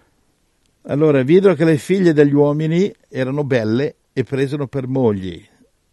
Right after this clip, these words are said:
quelle che si scelsero. Cioè, è un modo di dire, non sono andate al municipio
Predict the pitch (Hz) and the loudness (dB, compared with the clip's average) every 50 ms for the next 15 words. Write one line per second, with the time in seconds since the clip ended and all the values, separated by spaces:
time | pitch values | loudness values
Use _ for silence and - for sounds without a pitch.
0 | _ _ _ _ - 107 107 104 98 101 87 - 98 - - - 92 87 87 - | _ _ _ _ -12 -10 -8 -8 -8 -10 -12 -12 -14 -14 -10 -10 -12 -12 -12 -16
1 | 95 90 - 165 139 131 120 135 143 143 139 127 117 127 123 120 131 123 113 107 | -16 -12 -8 -6 -4 -4 -4 -4 -4 -4 -4 -4 -4 -4 -4 -2 0 0 0 0
2 | 107 101 101 101 - - 143 151 131 120 110 101 - 107 104 101 107 110 107 101 | -2 -4 -6 -8 -8 -8 -8 -6 -4 -4 -4 -4 -4 -6 -6 -4 -4 -6 -6 -8
3 | 90 - - 107 107 98 - 98 95 95 92 | -10 -10 -10 -10 -8 -8 -8 -8 -8 -8 -10